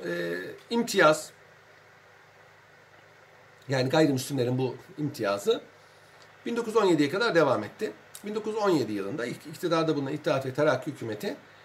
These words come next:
gayrimüslimin adli imtiyazını kaldırdı. Yani cemaat mahkemelerini kaldırdı. Bunlar artık, e, Osmanlı mahkemelerine gideceklerdir. Yani, e, kendi mahkemelerine değil, Osmanlı mahkemelerine gidecektir.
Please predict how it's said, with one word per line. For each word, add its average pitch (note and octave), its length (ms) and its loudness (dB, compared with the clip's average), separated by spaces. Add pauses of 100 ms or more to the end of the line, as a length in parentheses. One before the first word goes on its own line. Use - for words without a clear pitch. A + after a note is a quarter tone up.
(300)
gayrimüslimin G#3+ 600 2
adli F3+ 240 2
imtiyazını F#3 520 0
kaldırdı. C#3+ 540 2 (560)
Yani D#3+ 220 4
cemaat F3 340 6
mahkemelerini B2 560 2
kaldırdı. F3+ 560 0 (260)
Bunlar G3 360 2
artık, A3+ 440 6 (640)
e, D#3 380 2
Osmanlı A3 600 4 (640)
mahkemelerine C3 560 2
gideceklerdir. F#2+ 800 -10 (260)
Yani, B2 240 -2
e, A2 100 -8 (540)
kendi D#3 220 2
mahkemelerine A2 600 -2
değil, A#3+ 140 -4
Osmanlı D#3 320 0
mahkemelerine G2+ 460 -6
gidecektir. F#2+ 460 -14